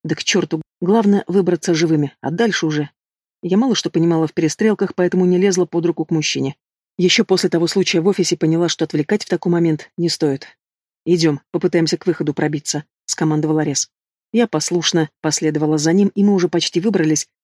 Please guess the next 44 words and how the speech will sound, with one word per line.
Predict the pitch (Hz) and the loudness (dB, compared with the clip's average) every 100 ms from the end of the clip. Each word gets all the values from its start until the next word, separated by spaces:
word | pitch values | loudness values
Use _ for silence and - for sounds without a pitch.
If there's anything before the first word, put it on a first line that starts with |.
| _ | _
как | - 165 | -6 -2
вдруг | 175 208 | 0 0
он | 165 | 0
резко | 160 208 - | 2 0 0
развернулся | 165 151 156 185 175 185 | -2 0 0 0 0 -2
и | - | -4
дёрнул | 170 175 170 165 | 0 0 2 0
на | 156 | -2
себя. | - 139 - _ _ - | -4 -6 -8 _ _ -2
Мы | 175 | 0
оказались | 160 170 160 196 180 - | 0 0 0 0 0 0
лицом | 185 - 160 | -2 0 -4
к | 156 | -2
лицу. | 156 - - _ _ _ _ | -4 -4 -10 _ _ _ _
Астахов | 151 - 170 170 | -8 -4 -2 -2
сдавленно | 175 160 175 170 170 | -4 0 2 2 0
охнул, | - 226 208 202 _ _ | -2 0 0 -2 _ _
стиснул | - 185 - 151 | -4 -4 -2 -6
зубы | 151 220 - | 0 0 0
и | 196 | -4
как-то | - - 180 | -4 -2 0
навалился | 175 180 175 - 151 | 2 2 2 0 -2
на | |
меня. | 147 143 - _ _ _ _ | 0 -2 -4 _ _ _ _
"Арес?" | 180 185 247 - - _ _ _ | 0 4 4 0 -8 _ _ _
Испугалась | 180 160 160 165 156 196 | -6 -4 -2 0 2 0
я, | |
пытаясь | 180 170 180 | 0 0 0
поддержать | - 180 190 185 175 160 | 0 -2 -2 0 -2 0
его, | 151 151 _ - | -2 -2 _ -4
но | 175 | 0
он | 170 | 0
становился | - 175 170 180 180 | 0 0 2 0 0
всё | 185 | -2
тяжелее, | 175 170 196 190 | 0 0 2 2
и | - 185 | 2 2
мы | 196 | 2
уже | 185 | 2
вот-вот | 180 180 196 180 | 0 0 -2 0
должны | 170 190 185 | 0 2 2
были | 185 | 2
рухнуть | 185 175 202 - | 2 2 0 0
на | 180 | -2
пол. | 160 156 | 0 -4